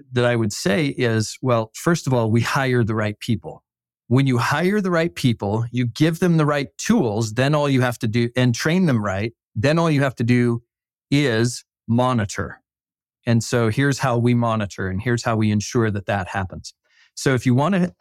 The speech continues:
a successful team, you want a strong team, you have to hire the right people. And one of the services that I provide now is I help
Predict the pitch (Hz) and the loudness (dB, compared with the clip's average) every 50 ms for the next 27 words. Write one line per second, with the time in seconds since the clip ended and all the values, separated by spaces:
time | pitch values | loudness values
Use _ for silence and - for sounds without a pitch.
0 | - 151 123 - - 120 - - 147 131 - - 131 113 - - 123 110 110 104 | -4 -2 -2 -2 -2 -4 -2 -2 -2 -2 -2 -2 -4 -4 -2 -2 -2 0 0 0
1 | 110 113 120 120 117 - - - - - 139 131 127 120 117 117 - 107 98 95 | 2 2 2 0 0 -2 -4 -10 -6 -4 -2 0 0 0 -2 -2 -4 -6 -6 -6
2 | 95 - _ _ _ _ _ _ _ _ _ 151 147 - 175 127 117 143 139 139 | -8 -12 _ _ _ _ _ _ _ _ _ -4 -2 -2 -2 -2 -2 -2 -2 0
3 | 139 131 123 120 117 113 113 107 - - - 104 98 - 160 - - _ _ _ | 0 0 2 2 2 0 0 -2 -6 -6 -4 -4 -4 -4 -10 -14 -16 _ _ _
4 | _ _ _ _ _ _ - 117 113 120 127 135 143 127 123 113 - - 156 156 | _ _ _ _ _ _ 0 0 2 2 2 2 2 0 0 -2 -2 -2 0 0
5 | 147 123 - 131 120 117 123 120 120 120 - 113 107 120 110 101 113 123 139 147 | 0 -2 -4 -4 -4 0 0 0 0 0 -2 -2 0 0 0 0 0 0 0 0
6 | 131 117 110 98 113 104 101 - - 143 139 - | 0 -2 0 0 -2 -2 -2 -2 -2 -2 -2 -4